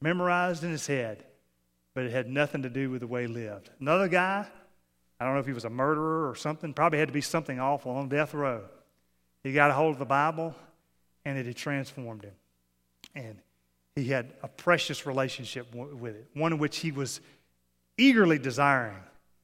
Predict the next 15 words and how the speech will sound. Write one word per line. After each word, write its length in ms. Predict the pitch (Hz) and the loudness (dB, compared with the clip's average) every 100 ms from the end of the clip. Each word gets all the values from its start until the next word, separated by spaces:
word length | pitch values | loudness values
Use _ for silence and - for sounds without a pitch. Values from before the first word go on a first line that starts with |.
| _ | _
to 60 | - | -8
continue 420 | - 127 180 185 | -6 -2 0 2
to 100 | 151 | 0
learn. 480 | 131 147 135 104 98 90 _ _ _ _ _ _ _ _ - | 0 0 0 -4 -14 -20 _ _ _ _ _ _ _ _ -8
But 120 | 139 | -2
more 160 | 143 | 0
importantly, 640 | 143 - 185 147 135 117 107 - _ _ _ _ _ _ | 0 0 -2 -2 -10 -12 -14 -20 _ _ _ _ _ _
he 220 | 143 151 | -2 0
understood 680 | 170 151 131 - 151 135 113 | 0 -2 -4 -2 0 0 -2
that 140 | 123 | -6
he 100 | 110 | -8
needed 260 | 135 135 117 | -6 -6 -6
to 60 | 113 | -8
live 340 | 123 165 135 | 2 4 2
it. 300 | 117 - - | 0 -14 -20